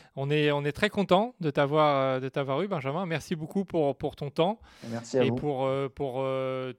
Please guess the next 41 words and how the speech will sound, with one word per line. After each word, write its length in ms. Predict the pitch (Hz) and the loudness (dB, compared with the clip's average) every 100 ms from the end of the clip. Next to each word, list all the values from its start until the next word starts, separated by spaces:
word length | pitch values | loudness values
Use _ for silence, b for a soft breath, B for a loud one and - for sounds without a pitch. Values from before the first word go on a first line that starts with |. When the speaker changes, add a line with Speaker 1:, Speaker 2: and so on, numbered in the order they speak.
| - | -14
Speaker 1:
ton 140 | 139 | -10
partage, 540 | - 127 151 147 143 120 | -6 -4 0 0 0 -2
euh, 320 | 131 127 127 | -4 -4 -6
d'expérience, 840 | 127 127 - 127 131 135 156 - | -8 -8 -4 -2 -2 -2 -4 -6
tes, 260 | - 131 127 | -8 -8 -6
tes 300 | 139 127 151 | -8 -8 -8
idées. 420 | 131 143 160 175 B B B B | -4 -2 -2 -6 B B B B
Ça, 1080 | - 123 120 120 120 120 117 117 117 123 120 117 | -12 -8 -6 -4 -4 -6 -8 -8 -10 -12 -14 -10
ça 180 | 127 | -4
donne 180 | 127 185 | 2 2
des 220 | 185 147 | 4 0
idées, 220 | 143 165 185 | 2 0 0
justement. 500 | 143 147 139 196 _ _ | -4 -4 -4 -6 _ _
On 140 | 127 123 | -12 -10
espère 380 | 123 156 147 - | -4 -2 -2 -2
que, 800 | 143 131 131 127 123 127 123 127 _ | -4 -2 -2 -4 -4 -6 -8 -12 _
que 180 | 131 123 - | -10 -10 -10
tous 100 | - | -6
les 160 | 143 139 | -4 -2
auditeurs 460 | 143 143 147 151 131 | -4 -2 2 2 0
ont 80 | |
été 280 | 131 139 135 | -4 0 0
réceptifs, 600 | 135 135 139 - 185 208 | 0 -4 -8 -6 -8 -8
qu'ils 140 | - 127 | -10 -8
vont, 200 | 143 - B B B | -8 -10 B B B
qu'ils 120 | - 135 | -14 -8
vont 40 | |
faire 160 | 165 156 | -4 -4
des 80 | |
petites 180 | 151 - | -4 -8
choses 380 | - 165 196 - _ | -2 0 0 -6 _
chez 340 | - 147 135 | -6 -6 -2
eux. 180 | 147 202 _ b b b b | -4 -4 _ b b b b
Et, 200 | 127 120 | -10 -8
euh, 520 | 120 120 120 120 120 117 | -6 -6 -6 -8 -8 -8
bah, 160 | 113 | -8
nous, 100 | 127 147 | -6 -8
on 60 | |
sera... 340 | - 127 120 120 | -6 -4 -2 -4
On 80 | |
sera, 800 | 110 - 120 120 113 117 120 131 | -10 -10 -10 -10 -14 -18 -20 -20